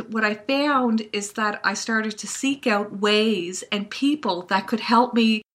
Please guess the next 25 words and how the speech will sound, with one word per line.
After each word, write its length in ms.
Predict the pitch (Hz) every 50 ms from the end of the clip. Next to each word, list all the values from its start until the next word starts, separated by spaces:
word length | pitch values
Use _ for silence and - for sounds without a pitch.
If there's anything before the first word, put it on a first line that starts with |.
| _ _ _ _ _
develop 420 | 240 233 233 226 220 220 214 214
a 60 | 214
discipline, 960 | 208 - - 214 214 - - 254 247 - - 254 240 240 240 240 233 233 233
or 380 | 247 240 247 - 202 196 190 180
as 140 | 175 185 185
I 80 | 190 180
alluded 420 | 180 180 180 185 196 202 196 -
to 80 | - 214
before, 340 | 202 202 196 - 202 196 -
a 60 | 175
structure 680 | - - - - 226 226 226 233 - - 208 190 - -
that 200 | 202 220 214 208
would 160 | 220 214 208
support 640 | - - 226 - - - 233 233 247 247 247 247 -
listening 480 | 214 202 208 208 - - 240 226 220 226
to 100 | 247 233
that 220 | 202 202 196 196
inner 200 | 196 185 185 185
voice. 400 | 180 208 240 285 320 339 320 -
And 120 | 262 233 233
that 160 | 254 247 -
took 280 | - 320 330 330 -
me 160 | 339 311 247 202
a 60 | 185
while. 580 | 180 202 220 247 262 294 302 285 220 147 -